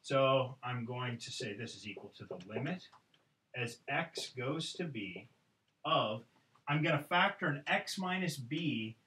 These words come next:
out of each of these guys. I'll factor out an x minus b from x minus b to the fiftieth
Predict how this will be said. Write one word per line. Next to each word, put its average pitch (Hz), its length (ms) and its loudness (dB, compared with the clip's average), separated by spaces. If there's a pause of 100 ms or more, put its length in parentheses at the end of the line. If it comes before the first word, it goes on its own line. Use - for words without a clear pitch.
(180)
out 143 200 6
of 127 140 -2
each 165 260 0
of 110 160 0
these 98 300 -8
guys. - 440 -10 (460)
I'll 123 200 0
factor 156 360 4
out 139 140 4
an 127 100 -4
x 143 240 -4
minus 131 300 0
b 131 260 0
from 127 160 -6
x 127 240 -2
minus 123 260 0
b 120 200 -2
to 107 80 -2
the - 260 -6
fiftieth 127 520 -2